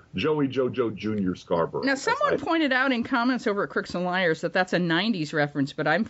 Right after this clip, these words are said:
Speaker 2: I'm afraid I don't know what that is.
Speaker 1: Which one?
Speaker 2: Joey Jojo Scarborough.
Speaker 1: Oh, that's, that's from The Simpsons.
Speaker 2: Oh, okay.
Speaker 1: They
Speaker 2: All
Speaker 1: make
Speaker 2: right.
Speaker 1: up a ridiculous sounding name.
Speaker 2: Okay.
Speaker 1: And it turns out the guy sitting next to him at the bar is Joey Jojo Junior.
Speaker 2: Oh,
Speaker 1: Shabadoo.
Speaker 2: okay. Okay.
Speaker 1: Shabadoo is his last name.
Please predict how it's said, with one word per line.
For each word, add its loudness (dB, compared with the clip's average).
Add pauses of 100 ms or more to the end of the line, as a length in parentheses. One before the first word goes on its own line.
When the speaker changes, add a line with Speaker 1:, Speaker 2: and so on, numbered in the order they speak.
Speaker 2:
I'm 0
afraid 0
I 2
don't 0
know 0
what 0
that 0
is. -4
Speaker 1:
Which 0
one? 2 (200)
Speaker 2:
Joey 2
Jojo 2
Scarborough. -2 (280)
Speaker 1:
Oh, 2
that's, 2
that's 0
from 2
The -4
Simpsons. -6 (200)
Speaker 2:
Oh, 4
okay. 0 (100)
Speaker 1:
They 0
Speaker 2:
All 2
Speaker 1:
make 4
Speaker 2:
right. 0
Speaker 1:
up 2
a 2
ridiculous 2
sounding 0
name. 0 (400)
Speaker 2:
Okay. -2
Speaker 1:
And 2
it 0
turns 0
out 0
the 2
guy 2
sitting 0
next -2
to 2
him 2
at 0
the 2
bar 2
is -4
Joey 2
Jojo 0
Junior. 0
Speaker 2:
Oh, 0
Speaker 1:
Shabadoo. 2
Speaker 2:
okay. 2 (320)
Okay. 2
Speaker 1:
Shabadoo 0
is -4
his -2
last 0
name. -4